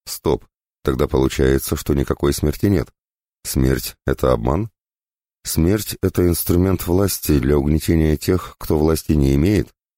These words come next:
Тогда почему мы думаем, что корректировка приводит к исчезновению события или существа? Быть может, нет никакой борьбы с Богом за существование?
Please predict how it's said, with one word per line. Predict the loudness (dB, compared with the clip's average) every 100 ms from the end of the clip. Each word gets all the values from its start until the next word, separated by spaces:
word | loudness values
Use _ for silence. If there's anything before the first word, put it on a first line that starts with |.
| _ _ _ _ _ -4
Тогда | -2 0
почему | -2 0 2 2
мы | 2
думаем, | 2 2 2 2 0
что | -2 -4
корректировка | 0 0 0 0 0 0 -4
приводит | 0 2 2 2 0
к | -2
исчезновению | -2 -4 0 2 4 4 4 2
события | 0 0 0 0 2 2 2
или | 2 0
существа? | -2 -6 -6 -4 -2 -4 -6 _ _ _ _ _ _ _ _
Быть | -2 0
может, | 0 0 0 0
нет | 0 0
никакой | -2 -2 0 0
борьбы | 0 2 2 2
с | 2
Богом | 0 2 2 2
за | -2
существование? | -4 -6 -4 -2 0 0 0 -4